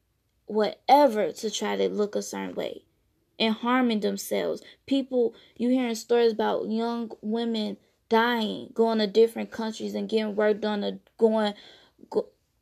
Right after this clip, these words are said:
doing a shortcut and trying to get an easy route to get it done and getting, and end up losing their life for it and leaving behind kids and family members who are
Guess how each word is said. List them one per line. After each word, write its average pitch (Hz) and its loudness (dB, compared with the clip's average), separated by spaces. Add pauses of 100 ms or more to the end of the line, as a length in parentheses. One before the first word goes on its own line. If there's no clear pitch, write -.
(200)
doing 247 6
a 226 0
shortcut 233 2
and 208 -4
trying 220 -2
to 220 0
get 214 6
an 208 0
easy 220 -4
route 220 0
to 226 -6
get 208 2
it 208 0
done 220 -2
and 208 -6
getting, 214 0 (720)
and 226 -2
end 240 0
up 226 4
losing 233 4
their 220 0
life 254 2
for 185 0
it - -12 (480)
and 220 2
leaving 240 6
behind 220 0
kids 277 0 (760)
and 226 -2
family 277 4
members - -4
who 233 2
are 208 4